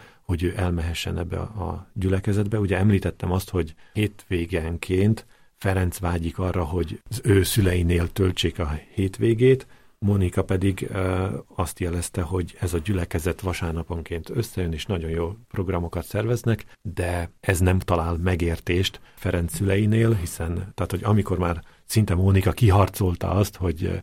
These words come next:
egyik vasárnapot ne ott töltsék, akkor ez egy ilyen nagy kérdőjelet festett a Ferenc szüleinek a falára, hogy vajon miért nem jöttek a fiatalok az unokákkal.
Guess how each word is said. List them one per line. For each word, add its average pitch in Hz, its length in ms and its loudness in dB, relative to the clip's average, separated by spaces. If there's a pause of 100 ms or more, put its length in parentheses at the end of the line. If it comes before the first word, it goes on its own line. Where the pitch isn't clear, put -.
(160)
egyik 101 280 -2
vasárnapot 95 600 -2
ne 98 140 2
ott 87 140 0
töltsék, 98 580 0 (300)
akkor - 320 -6
ez 82 180 -2
egy 78 200 -4
ilyen 82 300 -2 (280)
nagy 85 360 0
kérdőjelet 85 800 0
festett - 500 -4
a 87 220 -4 (140)
Ferenc 90 320 0
szüleinek 92 420 2
a 85 40 -2
falára, 92 440 2
hogy 82 400 -2
vajon 95 400 4
miért 87 460 -2
nem 87 180 -2
jöttek 85 500 -4
a 82 120 -6
fiatalok 82 640 -2
az 78 160 -2 (380)
unokákkal. 85 760 -4